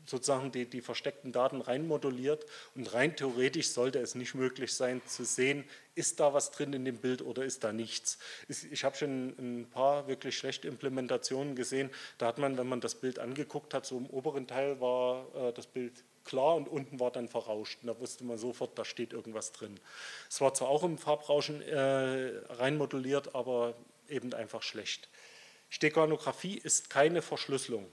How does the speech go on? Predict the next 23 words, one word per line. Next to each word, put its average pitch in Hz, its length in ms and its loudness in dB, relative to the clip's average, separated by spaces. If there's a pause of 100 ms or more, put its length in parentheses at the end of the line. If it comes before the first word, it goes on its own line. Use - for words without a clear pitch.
(140)
das 117 160 0
ist 131 100 -6
nur 147 200 0
Verstecken. - 520 -4
Also 117 200 -6
wer 147 200 6 (200)
sowas 131 380 0
machen 147 260 0
will, 147 100 0
sollte 131 240 -4
die 127 140 -10
Daten 123 320 0
vorher 117 260 -2
verschlüsseln, 104 540 -10 (480)
mit - 180 -10
gnu 120 140 -6
P 113 160 -12
G 107 180 -8
zum - 160 -14
Beispiel. 113 420 -12 (2000)
Ja, 170 280 8 (220)
Zensurresistenz, 143 1300 4
also, 147 500 6